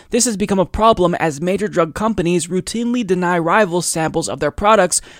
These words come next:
which are used in testing to determine whether the generic is an equivalent treatment. One drug is listed specifically.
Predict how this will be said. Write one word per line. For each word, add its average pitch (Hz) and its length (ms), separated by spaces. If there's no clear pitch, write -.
which 180 200
are 185 120
used 202 440
in 175 160
testing 185 500
to 165 120
determine 185 640
whether 180 260
the 170 140
generic 185 600
is 175 260
an 165 120
equivalent 160 580
treatment. 123 640
One 233 280
drug 170 340
is 160 180
listed 165 520
specifically. 175 840